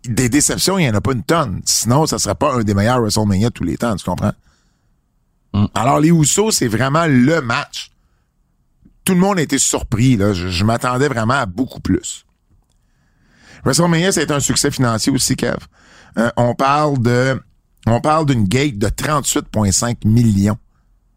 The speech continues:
Speaker 2: C'est
Speaker 1: C'est
Speaker 2: fou.
Speaker 1: fou, là. C'est complètement fou. Hum, ils ont annoncé cent quarante-cinq mille deux cent quatre-vingt-dix-huit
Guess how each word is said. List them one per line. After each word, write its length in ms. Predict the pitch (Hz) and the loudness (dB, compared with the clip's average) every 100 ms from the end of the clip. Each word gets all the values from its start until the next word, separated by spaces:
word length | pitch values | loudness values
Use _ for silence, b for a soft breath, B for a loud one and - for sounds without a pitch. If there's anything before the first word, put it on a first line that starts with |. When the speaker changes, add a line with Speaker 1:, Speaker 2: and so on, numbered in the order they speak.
| _ _ _ _ _ _ _ - | _ _ _ _ _ _ _ -6
Speaker 2:
C'est 140 | - | -4
Speaker 1:
C'est 60 | 85 | -2
Speaker 2:
fou. 120 | 123 | 0
Speaker 1:
fou, 180 | 156 120 | 2 2
là. 120 | 92 _ _ - | 0 _ _ -10
C'est 200 | - 95 _ | -6 -6 _
complètement 760 | - 175 165 101 - 117 113 104 | -2 0 0 -4 -2 0 0 0
fou. 440 | - - - 131 131 B B B B - | -4 -6 0 0 0 B B B B -4
Hum, 400 | 98 101 101 98 _ 107 | -4 0 -2 -2 _ -2
ils 140 | 127 | 2
ont 100 | 160 | 2
annoncé 760 | 175 190 185 175 - 208 214 - | 2 2 0 0 0 0 -2 -2
cent 380 | - - 196 202 | -4 -2 -2 -2
quarante-cinq 640 | 190 151 156 151 - 139 | -2 0 0 -2 -2 0
mille 200 | 127 151 143 | 2 2 2
deux 160 | 123 | 0
cent 120 | 113 143 | 0 -2
quatre-vingt-dix-huit 880 | 127 117 120 107 95 87 107 139 | -2 0 0 0 -2 -2 0 0